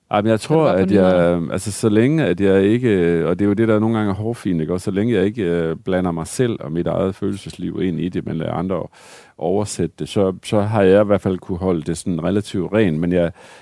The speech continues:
Speaker 1: men jeg forstår godt, altså, jeg forstår godt tanken, og jeg tror også nogle gange, at der er bare nogen, der synes, at det er,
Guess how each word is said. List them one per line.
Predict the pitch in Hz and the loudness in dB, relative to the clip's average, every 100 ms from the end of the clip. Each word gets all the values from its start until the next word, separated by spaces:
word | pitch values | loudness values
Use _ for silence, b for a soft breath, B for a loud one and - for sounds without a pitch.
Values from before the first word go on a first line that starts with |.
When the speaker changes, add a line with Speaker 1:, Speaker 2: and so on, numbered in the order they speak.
| B | B
Speaker 1:
men | 98 | 2
jeg | 95 | 2
forstår | 95 - 139 101 | 0 0 2 2
godt, | 87 101 - - | 2 2 0 -6
altså, | 87 90 | -6 -4
jeg | 80 80 | -4 -4
forstår | 110 98 | -4 -4
godt | 98 | -4
tanken, | - 101 117 110 | -4 -2 -2 0
og | |
jeg | 85 - | -2 -2
tror | 101 92 | -2 -2
også | 101 | 0
nogle | 117 135 76 | 0 0 -2
gange, | 78 78 | -4 -6
at | 76 - | -6 -4
der | |
er | 78 | -4
bare | 80 82 | -2 -2
nogen, | 85 90 | -4 -6
der | |
synes, | - 101 95 | -6 -8 -8
at | - - | -8 -6
det | 80 | -4
er, | - | -6